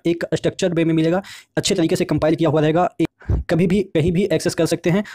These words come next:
और यहाँ पे जो टेस्ट सीरीज और क्विजेज होगा वो फ्री of cost होगा, डाउट सेशन वगैरह रेगुलर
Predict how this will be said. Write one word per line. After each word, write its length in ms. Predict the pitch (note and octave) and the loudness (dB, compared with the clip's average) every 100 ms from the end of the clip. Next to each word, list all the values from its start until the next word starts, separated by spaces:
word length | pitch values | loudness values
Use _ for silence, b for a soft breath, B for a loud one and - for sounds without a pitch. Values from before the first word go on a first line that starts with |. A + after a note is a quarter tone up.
| B | B
और 100 | D#3 | 0
यहाँ 200 | D#3 D#3 | 2 2
पे 100 | F3 | 0
जो 80 | D#3+ | -2
टेस्ट 240 | D#3+ D#3+ | -2 -2
सीरीज 220 | E3+ E3 E3 | 0 -2 -2
और 120 | D#3 | -6
क्विजेज 260 | D3+ D3+ D#3+ | -4 -4 -4
होगा 140 | D3+ | -4
वो 160 | D#3+ F3 | -4 -4
फ्री 140 | F3 D3+ | -4 -8
of 60 | - | -6
cost 160 | D3 - | -8 -8
होगा, 140 | D#3 | -8
डाउट 220 | D#3 C#3+ | -8 -8
सेशन 200 | C#3+ C#3+ | -10 -12
वगैरह 260 | D#3+ C#3+ E3 | -12 -14 -12
रेगुलर 280 | E3 C3 | -12 -12